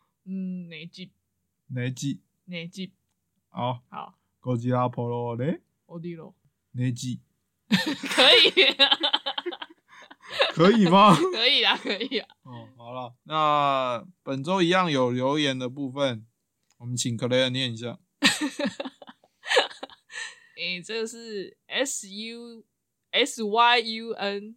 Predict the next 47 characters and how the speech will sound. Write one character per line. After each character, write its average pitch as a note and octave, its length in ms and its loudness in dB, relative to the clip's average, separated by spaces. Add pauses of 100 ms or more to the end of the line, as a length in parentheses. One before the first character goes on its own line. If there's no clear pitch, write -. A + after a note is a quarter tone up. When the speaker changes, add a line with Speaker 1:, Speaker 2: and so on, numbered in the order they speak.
Speaker 1:
Z G3+ 440 -4
H E3+ 380 -6
A E3 220 -2
N E3 260 -10
G D#3 320 -20
的 B2+ 180 -14
留 G#2+ 300 -14
言。 G2+ 280 -18
Speaker 2:
你 B2 100 -14
英 C3+ 160 -6
文 B2 160 -2
不 A#2+ 100 -2
好。 A2 220 -8
Speaker 1:
<laughs> - 1700 -6
从 A3+ 280 -2
YouTube B3+ 680 0
知 F3+ 180 -14
道 G3 240 0
的， D#3+ 240 -6
谢 C4 180 -12
谢 A#3+ 220 -2
饼 G3+ 220 -6
干 G3+ 240 -4
在 A3+ 180 -8
菜 A3+ 280 -8
渣 G3+ 220 2
的 G3 140 -4
影 D#3+ 160 -12
片 F3+ 360 -6
里 D3 140 -18
面 F3 280 -10
小 F3 240 -10
小 G3 200 -2
宣 G3 260 -4
传 D#3 260 -8
这 F#3+ 160 -10
个 F3+ 140 -2
节 D#3 220 -12
目， E3+ 380 -12 (400)
目 C4+ 220 -8
前 G3 320 -2
在 A#3+ 260 0
缓 F#3 280 0
缓 E3+ 300 -2
补 D#3+ 220 -18
内 F#3 220 -2
容。 F#2+ 380 -12